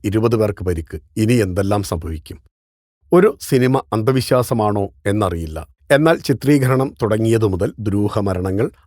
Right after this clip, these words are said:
അപകടങ്ങൾ. സിനിമ റിലീസിന് ഒരുങ്ങുമ്പോൾ ഒരു മരണം കൂടി സംഭവിച്ചിരിക്കുന്നു. മൊത്തം നാല് താരങ്ങളാണ് വിടവാങ്ങിയത്. കാന്താര ചാപ്റ്റർ ടു സിനിമയുടെ ചിത്രീകരണവുമായി ബന്ധപ്പെട്ട് ഒടുവിൽ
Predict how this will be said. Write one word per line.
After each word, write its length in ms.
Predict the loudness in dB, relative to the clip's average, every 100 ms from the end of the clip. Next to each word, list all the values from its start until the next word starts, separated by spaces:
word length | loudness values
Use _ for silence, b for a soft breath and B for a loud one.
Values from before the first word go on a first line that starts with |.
| -4
അപകടങ്ങൾ. 520 | 0 0 -2 -4 -10 _ _ -2
സിനിമ 320 | 2 4 2 0
റിലീസിന് 400 | 0 0 0 -2 0
ഒരുങ്ങുമ്പോൾ 460 | 0 0 -2 -2 -4 _ 2
ഒരു 120 | 4
മരണം 340 | 4 2 0
കൂടി 220 | 0 -2 -4
സംഭവിച്ചിരിക്കുന്നു. 800 | -6 -6 -6 -8 -10 -10 -12 -14 _ _ _
മൊത്തം 420 | -2 -2 _ -6 -6 -6
നാല് 300 | -2 0 0 0
താരങ്ങളാണ് 500 | 0 0 0 0 -4 -6
വിടവാങ്ങിയത്. 680 | -8 -6 -6 -6 -10 -14 -18 _ _ 0
കാന്താര 420 | 2 4 4 4
ചാപ്റ്റർ 380 | 2 0 -2 -2
ടു 140 | -2 -2
സിനിമയുടെ 520 | -4 -2 -2 0 -2 -4
ചിത്രീകരണവുമായി 680 | -10 -4 0 0 0 -2 0
ബന്ധപ്പെട്ട് 500 | 0 -2 -4 -6 -8 -2
ഒടുവിൽ 300 | 0 0